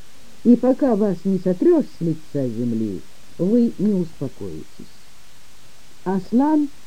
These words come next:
злобно засопел, но ничего не ответил. Он сидел в углу у окна и свирепо смотрел на Сергея. Казалось, ещё немного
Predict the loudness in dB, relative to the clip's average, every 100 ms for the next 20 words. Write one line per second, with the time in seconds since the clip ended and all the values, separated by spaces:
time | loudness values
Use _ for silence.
0 | -8 -2 2 6 6 8 8 6 2 0
1 | 0 0 -4 -2 0 2 4 6 6 2
2 | 2 2 2 -2 -8 -10 -10 -12 -12 -12
3 | -10 4 6 6 6 6 6 6 6 4
4 | 6 6 6 4 2 4 4 2 -4 -12
5 | 2 6 6 8 8 8 6 6 4 6
6 | 6 8 6 4 2 4 4 6 4 4
7 | 4 4 4 2 2 4 4 6 8 6
8 | 4